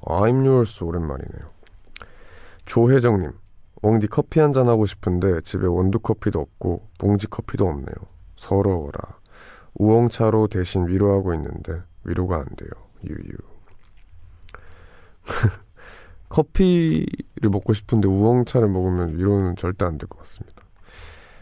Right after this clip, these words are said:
하, 이 커피 떨어졌을 때, 특히 이 늦은 시간에 좀 애매해요. 그죠? 구비를 해둬야 될 것 같습니다.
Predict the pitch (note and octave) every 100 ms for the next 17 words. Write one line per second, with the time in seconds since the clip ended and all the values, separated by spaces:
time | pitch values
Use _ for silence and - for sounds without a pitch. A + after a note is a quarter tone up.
0 | - - - - F2+ C3+ - - B2+ A#2+
1 | G#2 - G2 G#2+ G#2 F2 C#2 - - -
2 | - - - - A#2+ A2 G#2+ C#3 C#3+ D3
3 | D3 C#3 A#2+ B2 G2 - - - F2 G#2
4 | B2+ G#2+ G#2+ G2+ - G#2 - - - -
5 | - - - - - - - - F#2 G2
6 | G2 G#2 A2 G#2 - G2 - - - -